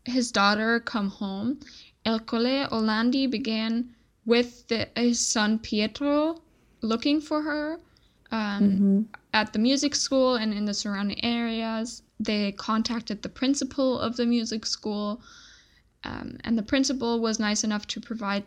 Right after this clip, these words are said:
Speaker 1: them with telephone numbers of some of Emanuela's classmates,
Speaker 2: Mm-hmm.
Speaker 1: but advised them to wait before they alerted the police.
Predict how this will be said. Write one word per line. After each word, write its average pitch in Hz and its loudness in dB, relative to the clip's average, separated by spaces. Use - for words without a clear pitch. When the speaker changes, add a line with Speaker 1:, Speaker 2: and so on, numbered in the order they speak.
Speaker 1:
them 196 -4
with 196 -2
telephone 254 0
numbers 240 4
of 220 -4
some 208 2
of 202 -4
Emanuela's 202 -2
classmates, 254 -4
Speaker 2:
Mm-hmm. 202 6
Speaker 1:
but 202 4
advised 208 4
them 226 2
to 220 2
wait 196 2
before 202 -4
they 202 0
alerted 196 -2
the - -18
police. - -6